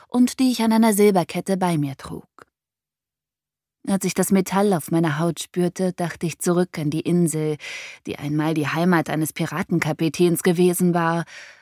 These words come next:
und sehnte mich nach dem Duft der Meeresbrise und dem Rufen der Möwen.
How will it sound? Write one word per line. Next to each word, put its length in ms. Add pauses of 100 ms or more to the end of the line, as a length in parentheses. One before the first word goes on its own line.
(240)
und 240
sehnte 520
mich 260
nach 140
dem 280
Duft 360
der 100
Meeresbrise 1300
und 180
dem 140
Rufen 440
der 120
Möwen. 720